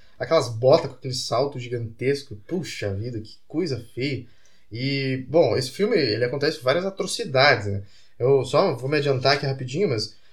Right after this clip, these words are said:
um resuminho rápido do que tem nesse filme aí. Tipo, eu fui, o que que eu esperava do filme? Filme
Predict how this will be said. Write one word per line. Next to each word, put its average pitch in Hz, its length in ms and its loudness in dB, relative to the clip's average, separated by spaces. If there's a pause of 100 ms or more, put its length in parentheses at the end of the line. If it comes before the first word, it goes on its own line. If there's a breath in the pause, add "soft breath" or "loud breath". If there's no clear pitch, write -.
(160 soft breath)
um 131 280 -6
resuminho 143 380 0
rápido 147 320 2
do 143 60 -6
que - 120 -18
tem 151 180 -4
nesse 143 160 -6
filme 143 300 -2
aí. 113 240 0
Tipo, 113 300 -2
eu 139 120 4
fui, 190 400 0
o 120 80 -10
que 139 160 -10
que 147 60 -10
eu 135 140 -8 (200)
esperava 120 440 2
do 123 60 -10
filme? 98 300 -8 (280)
Filme 165 160 -6